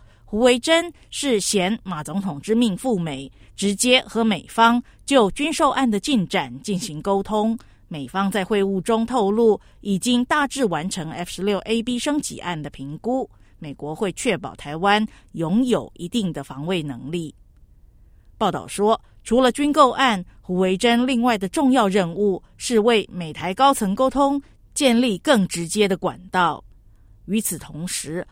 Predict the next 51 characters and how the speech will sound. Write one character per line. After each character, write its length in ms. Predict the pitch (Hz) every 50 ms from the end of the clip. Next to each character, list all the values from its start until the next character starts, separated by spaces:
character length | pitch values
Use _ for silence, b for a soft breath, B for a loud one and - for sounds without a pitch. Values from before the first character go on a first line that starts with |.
| - - -
为 120 | 226 226
了 140 | 196 190 185
游 240 | 165 156 143 165 185
说 260 | - 302 285 240 190
美 180 | 170 147 135
国 320 | 131 - 160 165 175 190 196
售 240 | 196 - - 269 226
台 200 | - 202 190 -
F 180 | 208 208 -
十 140 | - - 220
六 160 | 254 277 233
C 200 | 196 - 269 269
D 140 | 240 285 277
战 320 | 277 - 311 262 208 175
机， 320 | 160 - 214 226 233 - b b b b b b
并 260 | - 254 220 190 165 -
加 200 | - 233 220 233
强 380 | - - 190 156 156 180 196 -
与 160 | 196 190 214
美 160 | 220 185 143
国 160 | - 156 147
沟 220 | 151 - 170 165 165
通， 320 | 170 175 170 170 180 180 b b b b b
一 140 | - 196 185
个 160 | - 208 185
由 240 | 170 175 175 196 220
台 200 | - 196 185 190
湾 220 | 202 226 233 262
立 80 | 277 262
法 220 | 214 220 185 202
委 180 | 214 202 180 156
员 280 | 143 143 156 165 196 208
组 200 | - 185 143 123
成 240 | - - 147 160
的 60 | 170 -
代 180 | - 240 196
表 200 | - 156 120 - -
团 400 | - - 151 135 131 151 175 175 b b b b
预 180 | b 208 190 180
定 260 | - 208 190 175 165
下 220 | - - 233 185
星 220 | 175 - 277 339 311
期 200 | - - 180 160
访 300 | - - 131 135 156 175
美， 300 | 175 170 156 135 - _ _ _ _
和 300 | - - 165 170 190 202 -
美 180 | - 190 170
国 160 | - - 160
国 240 | 156 - 175 165 180
务 120 | 190 196 196
院、 340 | 202 214 208 190 185 185